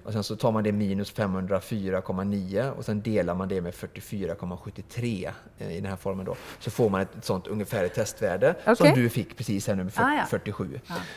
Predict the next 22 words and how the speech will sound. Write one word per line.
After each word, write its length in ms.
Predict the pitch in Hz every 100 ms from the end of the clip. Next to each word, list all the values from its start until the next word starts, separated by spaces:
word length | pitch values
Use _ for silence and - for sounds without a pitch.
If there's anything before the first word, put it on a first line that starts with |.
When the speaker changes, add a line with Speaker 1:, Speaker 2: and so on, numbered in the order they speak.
| -
Speaker 2:
Vad 140 | 214
Speaker 1:
Eh, 100 | 214
Speaker 2:
jobbigt 240 | 226 208 240
om 80 | -
Speaker 1:
och 60 |
Speaker 2:
jag 120 | 214
gör 140 | 147 135
Speaker 1:
utifrån 340 | 147 175 147
Speaker 2:
det 60 | 135
Speaker 1:
det 60 | 117
Speaker 2:
och 40 |
får 60 | -
så 60 |
här 60 | 131
Speaker 1:
testvärdet 400 | 131 120 107 135
då, 120 | 117
som 200 | 104 110
är 160 | 104 98
som 160 | -
ett 60 | 101
syretagnings-, 680 | - 104 95 95 95 -
Speaker 2:
tjugosex. 60 | -